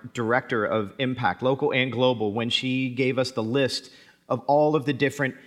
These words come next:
ministries and nonprofits we were able to help out, that we were able to give to this past year during the pandemic. So look at these lists. There's actually that, and so you're looking at all of those names, and if we can, I mean, go ahead, click to the next one,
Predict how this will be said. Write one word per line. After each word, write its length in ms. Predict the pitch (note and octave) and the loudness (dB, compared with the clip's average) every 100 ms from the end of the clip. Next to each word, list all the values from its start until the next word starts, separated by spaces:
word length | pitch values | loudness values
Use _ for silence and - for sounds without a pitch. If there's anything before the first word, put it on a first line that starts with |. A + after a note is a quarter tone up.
| _ _ | _ _
ministries 500 | C3 D3 D3 - D3 | -2 0 0 0 0
and 160 | C3 B2+ | 0 2
nonprofits 680 | B2+ B2+ - D3+ - G2+ A#2+ | 2 2 4 4 4 -6 -2
we 140 | A#2+ | -2
were 160 | A2+ A2+ | 0 2
able 280 | A2 A2+ A2 - | 2 0 -4 -4
to 240 | B2 G#2 - - _ - | -2 -2 -2 -18 _ -12
help 300 | G#2+ C3 C3 | -2 -2 2
out, 300 | B2 A#2 - | 2 2 -2
that 100 | C3 | -2
we 140 | B2+ | -2
were 160 | B2+ B2+ | 0 2
able 200 | A#2+ B2 | 2 0
to 120 | B2+ | -6
give 400 | A2+ G#2+ C#3+ D3+ | -8 0 0 0
to 260 | - A#2 G#2+ - - - | -4 -4 -4 -8 -12 -6
this 140 | C3+ | -6
past 400 | - C#3+ C#3 - | 0 2 2 2
year 160 | C3+ A2+ | 0 0
during 460 | F#2 D3+ C#3+ D3+ | -4 -2 0 0
the 80 | D3 | -2
pandemic. 520 | B2 C3 A#2+ B2 A#2+ - - - | -4 -4 0 -2 -2 -10 -20 -8
So 120 | D#3+ | -2
look 220 | D#3+ G3+ | 0 2
at 80 | G#3+ | 2
these 220 | F3+ B2 | 0 0
lists. 380 | C#3 B2 - - - _ - | 2 0 -2 -12 -18 _ -2
There's 180 | D#3 | 2
actually 500 | E3 E3 - C3+ A#2+ - - - - | 4 4 2 0 -2 -6 -20 -14 0
that, 160 | D3+ - | 2 2
and 180 | D3 - - _ _ _ _ | -2 -4 -16 _ _ _ _
so 400 | - E3+ D3 D3 - | 0 2 4 2 0
you're 180 | D3 | 2
looking 400 | C#3+ F#3+ G3+ G3+ | 4 4 4 2
at 80 | F#3 | 6
all 220 | E3 D#3+ | 6 6
of 100 | D#3 | 4
those 260 | D#3 D3 C3 | 2 2 2
names, 280 | D3 C#3+ A#2+ | 2 2 0
and 100 | C3 | -2
if 100 | B2 | 0
we 120 | D#3+ | 0
can, 200 | E3 C#3 - | 0 -2 0
I 80 | D3 | 0
mean, 120 | C3 | 2
go 140 | D#3 | 4
ahead, 200 | D#3 D#3 | 4 4
click 200 | - D#3+ | 0 -2
to 80 | E3 | 0
the 80 | C#3+ | 0
next 240 | D3 D#3 G#2+ | 0 0 -6
one, 160 | F2+ | -10